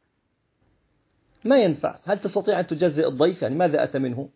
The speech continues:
لكن تستطيع أن تجزئ الكتاب، وتستطيع أن تجزئ الحصان.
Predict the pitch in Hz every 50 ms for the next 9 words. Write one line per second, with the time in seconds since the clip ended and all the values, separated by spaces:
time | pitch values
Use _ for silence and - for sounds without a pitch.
0 | _ _ _ _ _ _ _ _ _ _ _ _ _ _ _ _ _ _ _ _
1 | _ _ _ _ _ _ - 170 190 185 226 226 - 269 262 - 294 294 349 311
2 | 247 226 170 208 180 165 190 165 139 165 165 156 156 - 151 151 156 160 175 190
3 | 185 - - 156 160 151 - 190 - 220 214 - 262 240 185 196 180 185 170 160
4 | 214 196 143 160 185 160 151 - - 160 - 175 156 131 95